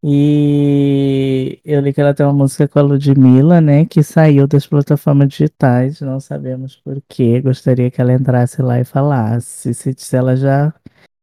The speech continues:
entrar, assim, falando mal de um outro, ou, tipo, falando de uma fofoca, sabe, de, de algum famoso e tal, ela já vai entregar bastante.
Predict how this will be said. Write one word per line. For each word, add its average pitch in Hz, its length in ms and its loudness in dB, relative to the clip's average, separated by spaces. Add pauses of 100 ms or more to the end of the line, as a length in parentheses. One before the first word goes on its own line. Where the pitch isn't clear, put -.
(220)
entrar, 165 560 2
assim, 156 880 2
falando 147 380 0
mal 143 300 0
de 139 160 -4
um 139 140 -2
outro, 135 760 -4 (680)
ou, 143 340 -6
tipo, 151 220 -12
falando 135 320 -2
de 135 60 0
uma 131 180 0
fofoca, 139 1000 0
sabe, 131 580 0
de, 127 440 -2
de 131 200 -4
algum 127 260 0
famoso 139 880 0
e 139 40 -10
tal, 143 500 -6
ela 151 160 -6
já 156 140 -4
vai 151 140 0
entregar 156 380 -2
bastante. 160 1000 -6